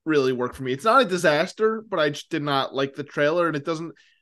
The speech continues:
it kind of also makes the movie seem more sci-fi-y, especially in the beginning of the trailer, when in fact that's really, like, and a little bit more action-y than it is. Like, it's not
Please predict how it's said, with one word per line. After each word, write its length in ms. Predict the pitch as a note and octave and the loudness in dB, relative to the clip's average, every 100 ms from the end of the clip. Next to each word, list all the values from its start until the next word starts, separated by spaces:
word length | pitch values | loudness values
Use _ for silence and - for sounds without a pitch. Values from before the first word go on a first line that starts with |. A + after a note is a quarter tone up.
| _ | _
it 140 | G3+ G#3 | -4 -2
kind 200 | C4+ C4 | 0 0
of 80 | G#3 | 0
also 380 | - G#3 G#3+ | 0 0 0
makes 300 | E3 E3 D#3 | 0 -2 -4
the 120 | - D3 | -6 -4
movie 340 | D#3 D#3+ D#3 | -4 -6 -8
seem 420 | C#3+ F3 D#3 C#3 | -10 -8 -6 -2
more 380 | C3 C#3 D3 C#3 | 0 2 4 2
sci-fi-y, 880 | - C#3 B2 C#3 - D3 D#3+ E3 D#3+ | 0 -4 -2 -2 -2 -4 -2 -4 -4
especially 400 | D3+ D3 D3 D3 | -6 -8 -8 -6
in 60 | C3 | -6
the 80 | |
beginning 340 | A#2+ - C#3+ D3+ | -6 -6 -6 -6
of 80 | D3+ | -6
the 60 | |
trailer, 360 | D3 E3+ F3 E3 | -6 -2 -2 -2
when 160 | D3+ | -2
in 140 | D3 C3+ | -4 -4
fact 380 | - D#3 D#3+ D#3 | -2 0 0 -4
that's 180 | C#3+ | -6
really, 640 | C3 D#3 D#3+ D3+ C3+ B2 - _ _ - | -4 -2 0 0 0 -2 -10 _ _ -6
like, 480 | B2+ A#2+ A2+ - - _ _ _ _ _ _ _ _ _ | -2 0 -2 -8 -20 _ _ _ _ _ _ _ _ _
and 140 | E3 E3 | -4 0
a 20 | |
little 220 | F3 G3+ | 4 4
bit 160 | F3+ E3+ | 4 0
more 260 | D#3+ D3+ | -2 -2
action-y 560 | B2+ C#3 - G3+ F3+ F3+ | -2 -4 -4 -8 -6 -4
than 160 | D3+ B2+ | -4 -2
it 80 | B2 | 0
is. 500 | C#3+ E3+ F3 - - _ | 0 0 -4 -12 -20 _
Like, 360 | C3 B2+ B2 - _ | -8 -6 -6 -12 _
it's 180 | D#3+ C#3+ | -10 -6
not 300 | D3 C#3+ C#3+ | -2 -2 -2